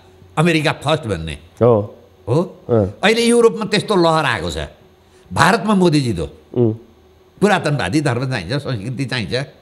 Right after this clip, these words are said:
Speaker 1: चिनको सी पनि, पनि एकदम हाम्रो धर्म, संस्कृति,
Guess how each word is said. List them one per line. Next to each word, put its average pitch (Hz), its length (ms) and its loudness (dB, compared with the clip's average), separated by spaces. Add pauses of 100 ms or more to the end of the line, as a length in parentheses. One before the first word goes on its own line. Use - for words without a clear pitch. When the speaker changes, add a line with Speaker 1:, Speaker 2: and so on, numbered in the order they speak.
(1300)
Speaker 1:
चिनको 233 380 4
सी - 480 -2 (1080)
पनि, 240 160 2
पनि 240 160 4 (580)
एकदम 175 360 2
हाम्रो 127 400 0
धर्म, 147 360 -2
संस्कृति, 147 840 -2